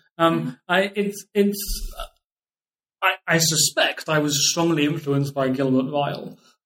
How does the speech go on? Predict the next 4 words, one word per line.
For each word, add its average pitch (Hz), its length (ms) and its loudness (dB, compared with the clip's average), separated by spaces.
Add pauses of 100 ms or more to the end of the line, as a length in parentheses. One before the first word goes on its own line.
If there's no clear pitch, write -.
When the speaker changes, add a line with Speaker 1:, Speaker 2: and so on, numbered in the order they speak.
Speaker 1:
Um, 139 560 0 (140)
certainly, 156 760 2 (140)
so, 147 520 0 (300)
um, 143 480 0